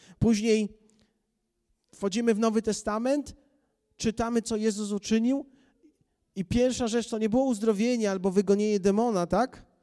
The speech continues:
To nawet nie było "opamiętajcie się",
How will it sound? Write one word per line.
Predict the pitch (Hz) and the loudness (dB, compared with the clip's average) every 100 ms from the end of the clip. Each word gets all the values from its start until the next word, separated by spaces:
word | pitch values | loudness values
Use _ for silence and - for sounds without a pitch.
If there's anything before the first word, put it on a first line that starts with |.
| _ _ _ _ _ _ _ _ - | _ _ _ _ _ _ _ _ -8
To | |
nawet | 190 202 220 | -2 0 2
nie | 226 | 2
było | 202 247 233 214 - - _ _ - | 4 6 6 4 -2 -14 _ _ 2
"opamiętajcie | - 254 247 262 233 247 285 202 269 | 6 6 8 6 6 4 4 4 2
się", | - 220 139 | 4 4 4